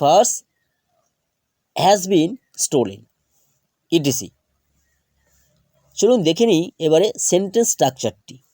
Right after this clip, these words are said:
প্রথমে সাবজেক্ট প্লাস হেল্পিং ভার্ব প্লাস been প্লাস মেইন ভার্বের থার্ড ফর্ম প্লাস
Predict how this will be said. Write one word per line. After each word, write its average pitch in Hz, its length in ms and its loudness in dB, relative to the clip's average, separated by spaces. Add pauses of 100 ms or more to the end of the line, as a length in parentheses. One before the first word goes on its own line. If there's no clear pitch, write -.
(1400)
প্রথমে 247 320 2
সাবজেক্ট 131 640 -2 (400)
প্লাস 151 280 2 (840)
হেল্পিং 180 500 2
ভার্ব 135 280 2 (1080)
প্লাস 143 280 2 (880)
been 170 380 2 (840)
প্লাস 147 280 4 (440)
মেইন 165 260 0
ভার্বের 185 340 0 (100)
থার্ড 127 260 -4
ফর্ম 156 260 -4 (1400)
প্লাস 143 320 4